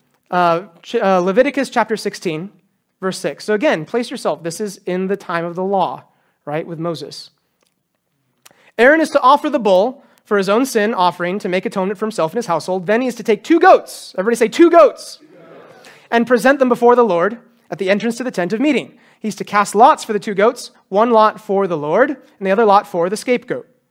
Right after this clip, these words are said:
Okay. There's two goats. One goat is for the Lord and one is called the scapegoat. Now, the word scapegoat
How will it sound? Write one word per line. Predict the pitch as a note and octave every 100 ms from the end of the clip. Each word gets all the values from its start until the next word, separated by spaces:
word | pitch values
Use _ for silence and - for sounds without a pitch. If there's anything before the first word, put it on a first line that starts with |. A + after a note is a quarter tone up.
| _ _ _ _ _ _
Okay. | - E3 _ _ _ _ _ _ _ _ _ _ _ _ -
There's | A3
two | D4+ E4
goats. | D#4+ - - - _ _ _ _ _ -
One | A3 D4
goat | D4+ D4+
is | -
for | C4+
the | B3
Lord | A#3+ C#4+ D#4
and | B3+
one | B3+ C#4
is | -
called | C4 B3
the | A#3
scapegoat. | - F#3 F3 C3 A#2+ _ _ _ _ -
Now, | A3+
the | B3+
word | E4
scapegoat | - C#4+ C4 - E3+ -